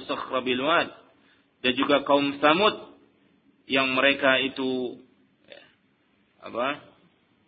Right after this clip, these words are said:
Melubangi, ya, melubangi batu-batu yang sangat besar bil wad, di lembah-lembah.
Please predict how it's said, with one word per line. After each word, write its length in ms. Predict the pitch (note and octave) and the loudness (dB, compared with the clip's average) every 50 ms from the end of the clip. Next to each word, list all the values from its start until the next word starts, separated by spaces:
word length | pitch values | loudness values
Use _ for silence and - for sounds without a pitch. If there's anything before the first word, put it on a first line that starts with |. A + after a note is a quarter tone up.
| _ _ _ _ _ _ - | _ _ _ _ _ _ -8
Melubangi, 2250 | A2+ B2 B2+ C3 C3 C3+ C3+ C3+ C3 C3 C3 C3 A#2+ - - - _ _ _ _ _ _ _ _ _ _ _ _ _ _ - C3 C#3+ C#3+ C#3 B2+ C#3+ D3+ D#3 D#3 D#3 D3 B2+ A2 G2 - - - _ _ - | -4 -2 0 0 0 0 0 0 0 -2 -2 -4 -6 -10 -14 -20 _ _ _ _ _ _ _ _ _ _ _ _ _ _ -6 -2 -2 -2 2 6 8 8 8 8 4 2 -2 -2 -6 -12 -18 -20 _ _ -12
ya, 240 | A2 A#2 A2 G2 F2 - _ _ _ _ _ _ _ _ _ _ _ _ _ | -10 -8 -8 -10 -12 -18 _ _ _ _ _ _ _ _ _ _ _ _ _
melubangi 880 | - C3 C#3 C#3 C#3 C3 B2 C#3+ D3 D3 D3+ D3 C3+ B2 A#2 A2+ G#2+ - _ _ _ _ _ _ _ _ _ _ _ _ _ _ _ _ _ _ - | -6 -4 -2 0 -2 2 4 4 4 4 4 0 -4 -6 -6 -10 -14 -20 _ _ _ _ _ _ _ _ _ _ _ _ _ _ _ _ _ _ 2
batu-batu 560 | B2+ C3+ C3+ D#3+ D3+ C3+ C#3 C#3 C#3 D#3 D#3 | 2 2 4 2 2 4 4 4 6 6 4
yang 240 | D3+ C#3+ C#3+ C#3 - | 4 4 0 -4 -2
sangat 400 | - E3+ G3 B3+ C4+ A#3+ F#3+ D3+ | 4 6 6 8 8 6 2 0
besar 560 | C#3+ C3 - F#3+ F#3+ G#3 G3 E3+ D3 C3+ C3 | -4 -4 4 6 6 6 6 4 0 -2 -6
bil 320 | A#2+ B2 C3 C3 B2+ A#2+ C3 | -2 0 0 0 0 2 4
wad, 320 | D#3 E3+ E3 - - B2+ | 4 4 2 0 -10 -6
di 80 | B2 B2 | -4 -2
lembah-lembah. 640 | B2+ B2 B2 A#2+ A2+ A2+ A2+ A2+ A2+ A2 G#2 - | 0 0 -2 -2 -4 -6 -6 -6 -6 -6 -8 -8